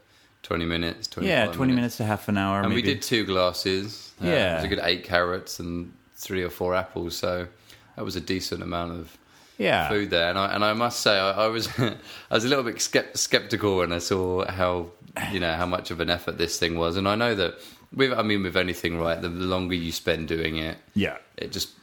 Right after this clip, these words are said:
Speaker 1: becomes habit, and you know what you're doing, and it just becomes a lot easier. But I must definitely say that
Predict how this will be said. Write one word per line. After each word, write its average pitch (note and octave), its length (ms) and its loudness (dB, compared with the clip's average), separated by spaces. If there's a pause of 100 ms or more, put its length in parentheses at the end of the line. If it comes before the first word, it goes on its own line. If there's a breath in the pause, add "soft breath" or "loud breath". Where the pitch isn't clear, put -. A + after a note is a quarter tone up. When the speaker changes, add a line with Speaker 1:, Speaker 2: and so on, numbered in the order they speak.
(180)
Speaker 1:
becomes D#2+ 680 -4
habit, D#2+ 420 -2
and D#2+ 180 -2
you E2 80 0
know E2 180 0
what E2 120 -4
you're E2 80 -4
doing, D#2+ 440 0
and D#2+ 100 -2
it D#2+ 100 -8
just D#2+ 180 -10
becomes E2 360 -4
a E2+ 40 0
lot D#2+ 180 0
easier. E2 400 0 (600 loud breath)
But F2+ 200 6
I F#2+ 80 2
must - 560 -2
definitely F#2+ 400 2
say D#2+ 320 2
that D#2+ 180 2